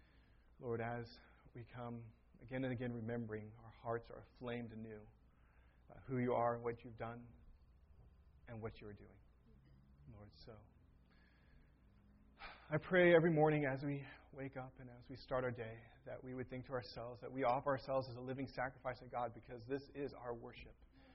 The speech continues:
Lord, I pray for us as a church, as Redwood Christian Fellowship, and every believer represented here as well, Lord, that we would say and truly understand, know, and live. To live is Christ, to die is gain, for you are worth every ounce of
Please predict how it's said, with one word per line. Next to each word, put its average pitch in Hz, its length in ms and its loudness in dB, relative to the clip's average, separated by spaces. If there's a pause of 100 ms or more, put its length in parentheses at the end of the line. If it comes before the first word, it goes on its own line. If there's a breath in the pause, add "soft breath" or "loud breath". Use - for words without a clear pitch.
(500 loud breath)
Lord, 127 200 8
I 120 60 2
pray 143 340 4
for 143 160 0
us 143 180 6 (380)
as 120 120 -6
a 113 60 -8
church, 151 300 6
as 110 100 -8
Redwood 131 240 4
Christian 131 340 -6
Fellowship, 139 320 6
and 117 100 -10
every 127 260 -6
believer 131 520 -4
represented 127 460 -2 (120)
here 143 220 -2
as 117 120 -6
well, 127 320 0
Lord, 117 240 2 (920 soft breath)
that 127 100 -8
we 135 100 0
would 147 220 6
say 139 380 10
and 123 100 -10
truly 151 320 6
understand, 139 600 2
know, 135 200 4
and 143 140 2
live. 110 200 0 (180)
To 143 60 -6
live 147 440 8 (180)
is 113 180 -12
Christ, - 520 -2 (180)
to 143 60 -4
die 120 500 2
is 117 80 -8
gain, 110 340 -10
for 123 100 -12
you 123 200 -4
are 120 100 0
worth 110 300 -8 (520 soft breath)
every 123 380 -2
ounce - 480 -16
of 110 80 -20